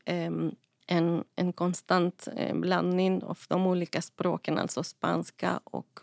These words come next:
wichi jämtes det som är språket som hon, eh, pratar. I den andra filmen, eh, den är väldigt, eh, jag måste säga att ingen av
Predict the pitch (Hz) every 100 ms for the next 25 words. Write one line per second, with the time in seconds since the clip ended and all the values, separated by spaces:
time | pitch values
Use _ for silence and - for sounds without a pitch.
0 | - 185 180 165 - 185 175 - - -
1 | - - _ 175 170 175 - - - -
2 | - - 220 175 - - - - - 170
3 | 160 - 180 - 175 - - - 170 175
4 | 180 170 170 156 - - - - - -
5 | - - - _ - - - _ _ _
6 | - - - 202 190 208 240 233 202 233
7 | - 269 254 233 196 - - _ - 185
8 | 180 180 180 - 180 196 202 202 214 220
9 | 202 202 - - - - 180 180 180 196
10 | - - - - - - 214 226 - -
11 | 220 202 - - - 233 233 190 208